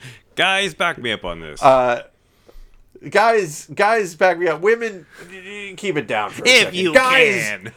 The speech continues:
Speaker 2: see that?
Speaker 1: <laughs>
Speaker 2: If you can. Hey. Oh, my God.
Speaker 1: Stand-up comedy.
Speaker 2: It's, uh,
Speaker 1: All stand-up comedy are, all stand-up comics are
Speaker 2: All
Speaker 1: horrible
Speaker 2: stand-up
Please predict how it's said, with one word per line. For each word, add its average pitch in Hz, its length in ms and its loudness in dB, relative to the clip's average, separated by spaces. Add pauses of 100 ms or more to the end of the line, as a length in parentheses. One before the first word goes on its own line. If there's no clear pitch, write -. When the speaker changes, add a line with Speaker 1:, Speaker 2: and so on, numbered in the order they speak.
Speaker 2:
see 175 260 0
that? 165 400 2 (160)
Speaker 1:
<laughs> - 80 -10 (260)
Speaker 2:
If 165 240 0
you 165 120 0
can. 160 680 0
Hey. 160 540 2 (460)
Oh, 147 200 4
my 139 160 4
God. 117 760 0
Speaker 1:
Stand-up 139 540 0
comedy. 113 480 0
Speaker 2:
It's, 131 200 -4
uh, 160 140 2
Speaker 1:
All 247 240 6
stand-up 165 400 0
comedy 113 720 -2
are, 104 320 -4
all 117 260 -2
stand-up 110 300 -4
comics 107 300 -4
are 104 80 -2
Speaker 2:
All 98 60 -4
Speaker 1:
horrible 247 440 4
Speaker 2:
stand-up 208 300 -2